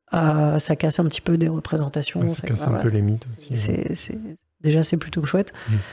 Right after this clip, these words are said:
Speaker 1: Et puis, pour les quelques-unes qui sont là, eh ben, en fait, ça leur envoie aussi un autre message.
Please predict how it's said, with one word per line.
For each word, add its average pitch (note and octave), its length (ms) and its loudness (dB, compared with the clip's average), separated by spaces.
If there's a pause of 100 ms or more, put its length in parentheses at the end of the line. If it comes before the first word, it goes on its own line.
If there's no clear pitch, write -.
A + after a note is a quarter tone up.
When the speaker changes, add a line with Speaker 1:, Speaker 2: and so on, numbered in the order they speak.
(200)
Speaker 1:
Et D#3+ 60 4
puis, G3 140 4
pour E3+ 160 4
les D#3 80 4
quelques-unes F#3 720 2 (1160)
qui E3 120 0
sont D#3 200 2
là, F3+ 260 0 (600)
eh D#3+ 100 2
ben, D3 120 4
en C#3+ 100 4
fait, G#3+ 220 0
ça - 380 2
leur D3+ 320 4
envoie D#3 220 2
aussi D#3 220 2
un E3+ 120 2
autre F3 160 0
message. F#3 420 -4